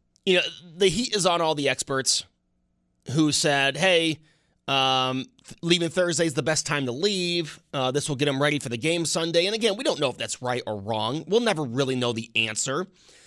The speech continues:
Um, but the heat's on. Uh, uh, how do you respond when the heat is on you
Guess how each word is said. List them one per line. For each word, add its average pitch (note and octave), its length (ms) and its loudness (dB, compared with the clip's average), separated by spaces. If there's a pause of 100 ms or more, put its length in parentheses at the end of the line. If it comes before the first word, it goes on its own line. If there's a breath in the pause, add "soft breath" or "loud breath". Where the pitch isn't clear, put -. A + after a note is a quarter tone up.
(460 soft breath)
Um, G#3+ 260 2
but C#4 180 0
the B3 80 -2
heat's A3+ 280 -2
on. E3 220 2
Uh, C3 120 -4
uh, F#3+ 380 -2
how C4 180 2
do C4 100 -12
you A#3+ 100 -6
respond E3 760 -2 (400 soft breath)
when E3+ 140 4
the D#3 60 0
heat - 240 -6
is E3 160 0
on D3+ 160 2
you D3 320 0